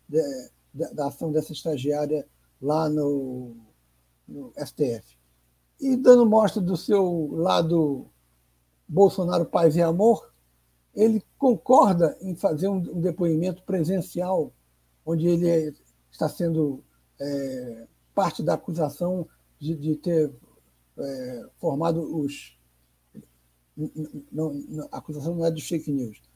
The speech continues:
A acusação se refere à pressão junto à Polícia Federal para impedir que seus filhos entrem no inquérito que apura as fake news.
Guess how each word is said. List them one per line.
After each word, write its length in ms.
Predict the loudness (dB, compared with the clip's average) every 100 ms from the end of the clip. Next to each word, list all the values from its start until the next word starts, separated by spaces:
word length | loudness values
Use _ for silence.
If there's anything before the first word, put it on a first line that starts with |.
| _
A 20 | -12
acusação 360 | -6 -4 -4
se 120 | -4
refere 440 | -2 0 0 0 2
à 320 | 0 -2 -6 _ _
pressão 720 | 0 0 0 2 4 4 0 _ _ _ _ _
junto 400 | -6 4 4 4
à 40 |
Polícia 360 | 0 -2 -2 -4
Federal 720 | -2 2 4 6 6 4 0 _ _
para 800 | -4 -2 0 -2 -4 -8 -12 -20 _ _ _ _ _ _
impedir 540 | -6 0 0 2 0 0
que 140 | -2
seus 240 | -2 -2
filhos 360 | 0 0 0 0
entrem 480 | -2 0 -4 -4 -8 _ _ _ _ -8
no 240 | -2 -2 -2
inquérito 640 | -2 2 2 0 -6 -8 -10 _ _
que 160 | _ -2
apura 460 | -2 -2 0 0 -2
as 140 | -6
fake 320 | -4 -4 -4
news. 420 | -4 -4 -6 -14